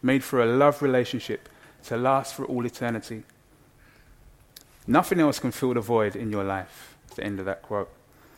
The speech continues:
"or satisfy your deepest need, not relationships, career, raving, drugs, whatever it, whatever it is that you seek to." And, and this, this is what we learn, isn't it, from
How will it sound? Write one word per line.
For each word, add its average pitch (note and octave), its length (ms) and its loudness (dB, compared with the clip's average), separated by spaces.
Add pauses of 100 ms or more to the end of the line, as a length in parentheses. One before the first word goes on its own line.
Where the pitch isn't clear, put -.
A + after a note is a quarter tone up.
(120)
"or A2 80 -4
satisfy - 460 2
your G#2+ 120 -2
deepest B2 400 -6
need, G2+ 200 -4
not G#2+ 140 -4
relationships, B2 680 0
career, B2 520 -4 (400)
raving, B2 520 0
drugs, A#2+ 600 -2
whatever B2+ 360 2
it, - 100 -4
whatever C3+ 340 2
it - 80 -4
is A#2+ 140 -2
that B2+ 100 -8
you B2 60 -4
seek - 340 -6
to." A2+ 180 -4 (640)
And, D3 220 2
and E3 180 2
this, - 180 2
this - 180 -10
is D3+ 60 -2
what D3 120 2
we D3 100 6
learn, D#3 320 8
isn't C#3+ 180 2
it, - 120 -4
from A#2 380 -2